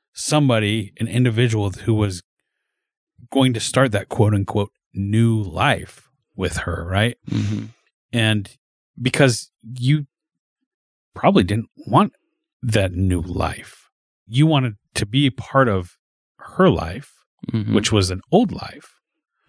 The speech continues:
Speaker 1: And you weren't sure, like, is there going to be an individual who's going to accept, one, Jessica, two, my daughter,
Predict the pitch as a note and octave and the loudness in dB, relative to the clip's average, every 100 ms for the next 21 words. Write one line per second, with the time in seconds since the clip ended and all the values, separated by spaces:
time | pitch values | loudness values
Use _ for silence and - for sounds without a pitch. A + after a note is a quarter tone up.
0 | - _ _ _ _ _ - B2 B2 C3+ | -20 _ _ _ _ _ -4 0 2 2
1 | D3 D3 C3 - C3 B2+ A#2 A2+ - G2 | 4 2 0 -2 0 2 0 -4 -4 -4
2 | F#2+ - _ _ _ C#3 B2+ A2+ A#2+ A2+ | -4 -10 _ _ _ 0 2 2 2 0
3 | G#2 A2+ A2 - G#2 F#2 F#2 F#2+ G2 F2+ | 0 0 0 0 0 0 0 -2 0 -2
4 | - G2+ F#2 F#2 F#2+ - - - - _ | -2 -2 -2 -2 -4 -6 -6 -8 -14 _
5 | _ _ _ _ G#2+ G2 F#2 A#2+ _ _ | _ _ _ _ 0 0 -2 -8 _ _
6 | _ _ _ _ _ _ - G2 - - | _ _ _ _ _ _ 0 0 0 -10
7 | C#2 - _ _ _ - C3+ G#2 G#2+ - | -18 -20 _ _ _ 2 2 2 -2 -10
8 | _ _ _ _ _ _ - F2+ G#2 F#2 | _ _ _ _ _ _ -8 0 2 2
9 | F#2 F#2 | -2 -14